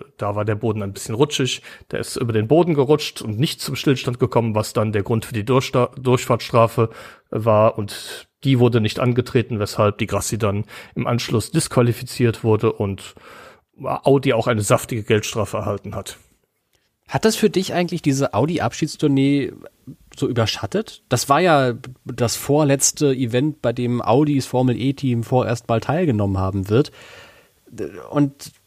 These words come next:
Speaker 2: diese ganze Chose, das war so ein, das war wirklich so auf Messers Schneide zwischen komplett genial und zwischen, na, leider verkackt.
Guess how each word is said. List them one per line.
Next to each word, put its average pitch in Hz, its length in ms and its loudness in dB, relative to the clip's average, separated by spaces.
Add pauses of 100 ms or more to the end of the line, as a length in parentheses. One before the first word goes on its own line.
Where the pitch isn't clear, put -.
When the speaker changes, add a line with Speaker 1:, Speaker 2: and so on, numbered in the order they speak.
(140)
Speaker 2:
diese 165 220 2
ganze 156 300 0
Chose, 165 320 2
das 160 180 2
war 170 120 4
so 160 80 4
ein, 151 200 2 (340)
das 127 240 -4
war 147 260 2
wirklich 180 280 2
so 151 120 2
auf 135 160 0
Messers 156 340 0
Schneide 143 520 0 (140)
zwischen 139 580 0 (280)
komplett - 920 -4
genial 170 600 4
und 156 260 -2
zwischen, 165 560 -2 (520)
na, 175 260 0 (560)
leider 151 360 4
verkackt. - 540 -2